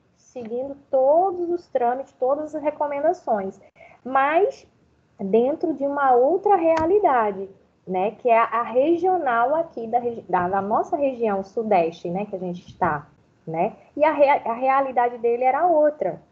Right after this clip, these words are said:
ele vinha de uma outra região, e isso tava dificultando a aceitação dele. Então, veja a importância da gente, da gente conversar com o paciente, a gente ter esse feeling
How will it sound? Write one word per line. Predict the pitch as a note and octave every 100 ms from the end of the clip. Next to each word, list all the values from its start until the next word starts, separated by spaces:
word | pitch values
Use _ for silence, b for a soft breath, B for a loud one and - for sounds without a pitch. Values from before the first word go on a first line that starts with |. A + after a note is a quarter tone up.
| -
ele | G3 G3
vinha | G#3 C4+ D#4+
de | C4
uma | A#3+
outra | A3 G#3+ G#3 G3+
região, | G3 F#3+ F#3+ D#3 D#3 B B -
e | A3
isso | A3 B3+
tava | A#3+ A3
dificultando | G#3 A3 B3+ C#4+ - - - G#3+ G#3+
a |
aceitação | A3+ A#3+ B3 A#3 A#3+ C#4+
dele. | A#3+ F3 F3 B B
Então, | G#3+ A3 A3
veja | A#3+ D4 D#4
a |
importância | D4+ D#4+ F#4 F4+ - A3+ B3 D#4 - G3 -
da | F#3+ G#3
gente, | G#3 G#3+ - - _
da | F3 G3
gente | G3 G3+ G3+
conversar | - C#4+ E4+ C#4+ A3 - A#3+ A#3 B3
com |
o | A3+
paciente, | G3+ - - F3+ F3+ F#3 - b b b
a | F3+
gente | G3 G3+
ter | G#3 G#3+
esse | A#3 -
feeling | - - A#3 B3+ A#3 F3